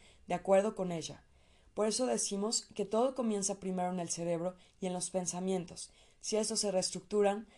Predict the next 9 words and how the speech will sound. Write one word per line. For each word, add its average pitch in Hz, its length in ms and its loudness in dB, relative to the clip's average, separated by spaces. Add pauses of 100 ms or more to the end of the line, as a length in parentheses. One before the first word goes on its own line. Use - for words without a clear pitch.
(120)
se - 180 -2
reeducan 202 680 0
y 190 100 -8
se 196 140 -4
regraban 196 480 2
automáticamente, 170 960 -4 (220)
por 175 160 -10
consecuencia 190 600 -2
lógica, 180 520 -2